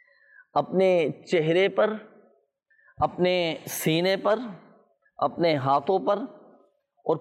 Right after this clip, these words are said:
پورے کے پورے جسم پر ہاتھ پھیر دیں۔ یہ ایک دفعہ عمل ہوا، پھر دوبارہ اسی طرح عمل کریں۔ بسم اللہ شریف کے ساتھ سورۃ الاخلاص، سورۃ الفلق اور سورۃ الناس پڑھ کر اپنے دونوں ہاتھوں کی ہتھیلیوں پر دم کریں۔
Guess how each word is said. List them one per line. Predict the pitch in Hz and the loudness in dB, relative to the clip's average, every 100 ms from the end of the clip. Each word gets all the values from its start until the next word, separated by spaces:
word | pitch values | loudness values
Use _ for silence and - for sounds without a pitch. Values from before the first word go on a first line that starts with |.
| - | 0
پورے | 202 247 247 226 196 208 214 | 2 4 4 6 6 4 2
کے | 202 | 0
پورے | 170 180 196 185 | 2 2 4 4
جسم | 143 165 175 | 2 0 0
پر | 180 | 0
ہاتھ | 151 135 131 - | 0 2 0 -2
پھیر | 135 107 - | -4 -4 -4
دیں۔ | - - - | -18 -20 -2
یہ | 147 160 | 0 2
ایک | 160 175 | 2 2
دفعہ | 185 180 185 | 0 0 0
عمل | 175 180 | 0 2
ہوا، | 180 190 202 - - - _ | 2 0 -4 -14 -20 -20 _
پھر | 208 254 | 2 2
دوبارہ | 220 214 214 | 2 2 2
اسی | 208 185 196 | 2 2 2
طرح | 185 175 165 | 2 2 2
عمل | 147 147 | 2 0
کریں۔ | 127 123 120 - | 0 -2 -4 -4
بسم | 165 - | -4 0
اللہ | 196 185 175 | 0 0 2
شریف | 180 180 | 2 2
کے | - 165 | 2 0
ساتھ | 170 165 165 | 2 0 0
سورۃ | 165 160 | 0 2
الاخلاص، | 175 - - 151 160 175 | 0 0 0 2 4 2
سورۃ | 175 151 151 151 | 0 0 0 2
الفلق | 143 - 151 180 - | 0 2 0 0 0
اور | 151 | -2
سورۃ | 135 151 - | 2 0 0
الناس | 143 139 156 170 | 0 2 2 0
پڑھ | - 156 | -2 0
کر | 156 | 0
اپنے | 143 151 | 0 -2
دونوں | 131 143 156 | 2 2 2
ہاتھوں | 139 135 147 | 2 0 -2
کی | 135 147 | 0 0
ہتھیلیوں | 120 139 147 151 | 2 2 4 2
پر | 147 | 2
دم | 123 143 170 | 0 0 0
کریں۔ | 175 180 | 2 2